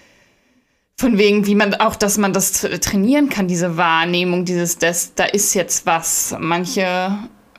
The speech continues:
mm, schreiben das als Intuition auch, also dass die feinsinniger wird, so, dass man das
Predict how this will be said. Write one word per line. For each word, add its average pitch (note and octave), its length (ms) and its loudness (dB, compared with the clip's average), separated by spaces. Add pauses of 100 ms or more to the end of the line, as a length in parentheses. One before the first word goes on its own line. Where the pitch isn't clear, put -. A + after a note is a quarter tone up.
(480)
mm, G3+ 440 0
schreiben F#3+ 480 -2
das F#3 260 -4
als F3+ 420 -4
Intuition F3+ 1160 -2
auch, D4 340 2
also F3+ 220 0
dass F#3 240 -2
die G3 240 0
feinsinniger C#4 1200 0
wird, E4+ 580 -2
so, C4 460 2
dass G#3 300 0
man F#3 180 0
das F#3+ 380 -6